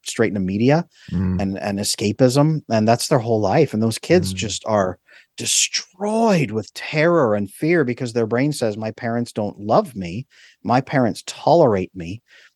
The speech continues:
Speaker 1: They don't want me around. They don't even really like me. And if they ever decide they hate me, then I'm just gonna die. I'll starve to death."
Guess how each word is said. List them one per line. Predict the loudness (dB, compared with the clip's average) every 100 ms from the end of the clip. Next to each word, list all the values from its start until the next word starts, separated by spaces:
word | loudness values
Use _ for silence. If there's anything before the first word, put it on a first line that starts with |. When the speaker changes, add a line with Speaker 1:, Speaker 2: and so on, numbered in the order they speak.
| _
Speaker 1:
They | 0
don't | 0 0
want | 0 0 0
me | -6
around. | -2 2 2 2
They | 0
don't | -2
even | -4 -4 -4
really | -4 -6
like | -4 2 2 2 -4
me. | -6 -6 -6 -8
And | -6 -6
if | 0
they | 2 2 0
ever | 0 0 -2
decide | -2 0 0
they | 0 -2
hate | 0 0 0
me, | 2 4
then | 4 2
I'm | 2 2 2
just | 0 -2
gonna | -2 0
die. | 2 2 4 2
I'll | 0
starve | 0 2 2 0
to | 0
death." | 0 0